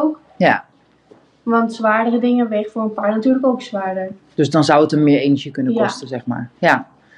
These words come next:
Speaker 2: Ja, dat is wel mooi wat je zegt inderdaad. Want het is natuurlijk wel een
Speaker 1: Het is
Speaker 2: hele
Speaker 1: werk.
Speaker 2: andere vorm van werk. Maar ze moeten wel wat doen natuurlijk.
Speaker 1: Ja.
Speaker 2: Ja, ja, dat is ook zo. Ja.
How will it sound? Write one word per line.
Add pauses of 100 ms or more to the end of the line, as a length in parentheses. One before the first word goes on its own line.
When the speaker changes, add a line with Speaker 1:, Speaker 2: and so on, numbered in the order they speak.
(140)
Speaker 2:
Ja,
dat
is
wel
mooi
wat
je
zegt
inderdaad.
Want
het
is
natuurlijk
wel
een
Speaker 1:
Het
is
Speaker 2:
hele
Speaker 1:
werk.
Speaker 2:
andere
vorm
van
werk.
Maar
ze
moeten
wel
wat
doen
natuurlijk.
Speaker 1:
Ja. (280)
Speaker 2:
Ja, (100)
ja,
dat
is
ook
zo. (140)
Ja.